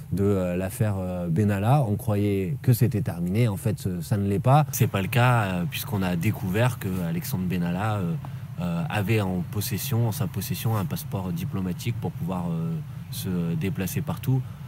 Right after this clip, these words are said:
alors qu'il avait indiqué devant, euh, la commission d'enquête du Sénat qu'il avait restitué, euh, ce document, et personne,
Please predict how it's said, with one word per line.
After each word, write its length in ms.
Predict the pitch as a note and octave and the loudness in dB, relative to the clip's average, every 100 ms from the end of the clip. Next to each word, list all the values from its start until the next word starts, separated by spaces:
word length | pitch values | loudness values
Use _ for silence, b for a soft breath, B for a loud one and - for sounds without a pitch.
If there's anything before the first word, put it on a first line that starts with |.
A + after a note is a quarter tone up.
| B B - | B B -2
alors 240 | G#2+ A#2+ | 4 4
qu'il 220 | - B2 G2 | 4 2 2
avait 220 | F#2 G2 | 2 0
indiqué 380 | G2+ F#2+ - G2+ | 0 0 0 0
devant, 460 | F#2 F#2 G2+ F#2+ | 0 -2 -2 0
euh, 160 | F2 E2+ | 0 0
la 140 | F2+ | -2
commission 360 | F#2+ F#2 F#2 G2 | -2 -4 -2 -2
d'enquête 340 | F2+ F2+ F#2+ | -2 -2 -4
du 120 | D2+ | -4
Sénat 320 | D#2+ F#2 F#2 F#2 | -4 -2 -2 -2
qu'il 180 | - | -2
avait 200 | F2 F2 | -2 0
restitué, 560 | F2+ F2+ - - F#3 F2 | -2 -4 -6 -6 -4 -2
euh, 160 | D#2+ D#2 - B B | 0 -2 -4 B B
ce 120 | - F2+ | -4 -2
document, 480 | F2+ - G2 C#3 | -2 -2 2 4
et 80 | B2+ | 4
personne, 520 | - G#2+ - G#2 C3 | 2 -2 0 2 2